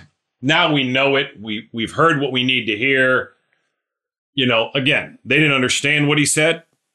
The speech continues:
Naturally, they think he's talking about natural death. "If anyone keeps my word, he will never see death." Jesus is speaking, not speaking about natural death.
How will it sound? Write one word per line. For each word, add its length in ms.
Naturally, 580
they 140
think 220
he's 160
talking 360
about 300
natural 400
death. 300
"If 80
anyone 340
keeps 320
my 200
word, 320
he 100
will 140
never 260
see 220
death." 320
Jesus 380
is 100
speaking, 560
not 240
speaking 340
about 260
natural 420
death. 340